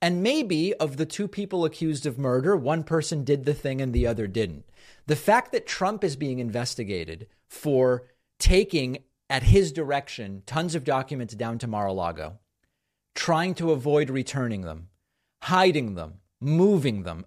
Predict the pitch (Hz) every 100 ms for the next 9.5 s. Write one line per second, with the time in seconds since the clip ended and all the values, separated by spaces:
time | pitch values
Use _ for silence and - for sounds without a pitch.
0 | - 156 156 143 123 107 92 107 135 220
1 | 220 220 - 185 180 160 147 147 131 120
2 | 104 92 80 _ _ _ _ _ _ _
3 | _ _ 165 165 139 - _ 143 147 156
4 | 185 196 175 160 151 156 143 135 - 127
5 | 160 113 78 - _ _ _ 117 120 -
6 | 131 123 - 120 110 _ _ 127 - 147
7 | 147 135 131 147 113 98 98 - 113 -
8 | 131 127 131 110 117 110 113 113 107 113
9 | 123 110 87 90 -